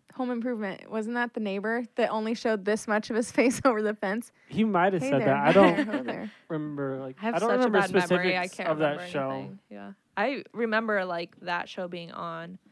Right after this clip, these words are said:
Speaker 3: I watched a lot of the George Lopez show.
Speaker 1: Mm-hmm.
Speaker 3: That was a good one.
Speaker 1: My brother and I loved George Lopez. Noah
Speaker 3: Yeah.
Speaker 1: talks crap on it. Like, we always, Noah, or Marco and I
Speaker 3: Oh, I watched a lot of, um, Boy Meets World.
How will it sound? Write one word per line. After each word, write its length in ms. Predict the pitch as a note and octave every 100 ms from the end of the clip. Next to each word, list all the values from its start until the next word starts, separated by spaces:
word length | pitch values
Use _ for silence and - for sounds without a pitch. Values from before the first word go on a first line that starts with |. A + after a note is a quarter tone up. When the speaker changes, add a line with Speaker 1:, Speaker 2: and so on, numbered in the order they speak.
| _ _ -
Speaker 3:
I 60 |
watched 200 | G3+ A3+
a 80 | B3
lot 260 | G#3+ F#3 F#3
of 340 | F#3 F3 F3+ -
the 60 |
George 400 | F3+ F3+ F3 F3
Lopez 460 | F#3 E3+ - - -
show. 180 | - B3
Speaker 1:
Mm-hmm. 360 | C4 B3+ A#3+ B3+ _
Speaker 3:
That 60 | G#3+
was 120 | G3+
a 40 | G3
good 240 | G#3 G#3
one. 220 | G#3 G#3+
Speaker 1:
My 160 | A3 G#3+
brother 300 | G#3+ G3+ G3
and 80 | F#3+
I 80 | F#3
loved 520 | F#3+ F#3 F#3 F3+ -
George 260 | F3 F3+
Lopez. 520 | F#3 E3 G#3 D#3+ G3 - _ _ _ _ -
Noah 200 | G#3 A3+
Speaker 3:
Yeah. 40 |
Speaker 1:
talks 320 | C4 C#4 A#3+
crap 300 | - G#3 G3+
on 160 | F#3+ E3+
it. 140 | F3 - _ _ _ _ _ _ _ _ _ -
Like, 160 | A#3
we 120 | A#3+ A#3
always, 380 | A3+ A3 G#3+ -
Noah, 300 | G#3 G3+ G#3
or 320 | G#3 G#3 G3 -
Marco 320 | G3 G3 G#3+
and 80 | A3+
I 140 | A#3+
Speaker 3:
Oh, 200 | B3 A#3
I 220 | G#3+ - A3
watched 280 | B3+ C4 A#3
a 60 |
lot 240 | A3 G#3 G#3
of, 240 | G3+ G3
um, 640 | G3 F#3+ F3+ F#3 G3 G3+ G3+ _ _ _ _ _ _ _ _ _ _ _ _ -
Boy 180 | G#3+ G3
Meets 280 | F#3+ F3+ -
World. 420 | F3+ E3+ F#3 F#3+